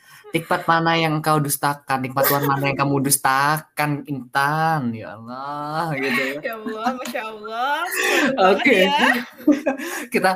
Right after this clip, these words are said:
Speaker 1: kita, kita move on dulu deh dari sama Mawapres. Kita balik lagi ke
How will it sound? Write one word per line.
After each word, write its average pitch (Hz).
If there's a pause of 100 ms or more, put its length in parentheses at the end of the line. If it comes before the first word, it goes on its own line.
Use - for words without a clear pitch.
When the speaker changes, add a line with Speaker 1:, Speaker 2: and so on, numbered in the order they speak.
(160)
Speaker 1:
kita, 165
kita 165
move 165
on 165
dulu 165
deh 170
dari 139
sama 139
Mawapres. 139
Kita 135
balik 127
lagi 127
ke 123